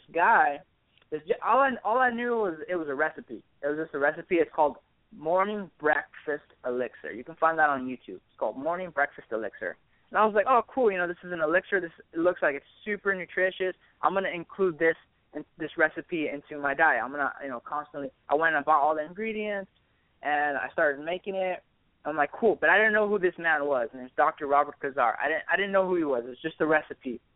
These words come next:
for me. Then on, on, on another experience that I had on ayahuasca, I, I went, I don't know, I went to this really, be-, I had this beautiful experience, outer body, talking to some being of energy. It was amazing.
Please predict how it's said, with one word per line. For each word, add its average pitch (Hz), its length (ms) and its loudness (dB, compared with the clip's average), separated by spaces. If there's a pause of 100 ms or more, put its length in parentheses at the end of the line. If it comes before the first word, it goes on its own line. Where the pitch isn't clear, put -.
(260)
for 131 100 -6
me. 123 180 -6 (520)
Then 202 140 4
on, 190 260 4
on, 170 220 -6
on 156 200 -6
another 190 320 -4
experience 165 380 -6
that 151 100 2
I 135 40 -2
had 151 160 2
on 147 60 -8
ayahuasca, 143 680 -2 (300)
I, 139 220 2
I 143 120 2
went, 151 460 0 (880)
I 123 140 -8
don't 123 100 -6
know, 123 80 -4
I 117 140 0
went 156 260 -4
to 151 80 -8
this 135 140 -6 (160)
really, 175 800 2 (400)
be-, 127 160 0
I 147 80 4
had 180 140 2
this 143 120 -6 (140)
beautiful 196 420 0
experience, 165 600 -6 (260)
outer 185 280 4
body, 156 600 2 (340)
talking 180 400 -4
to 175 140 -14
some 151 220 -8
being 170 340 -6
of 151 100 -6
energy. 147 480 -6
It 147 40 -4
was 135 100 -10
amazing. 196 760 -6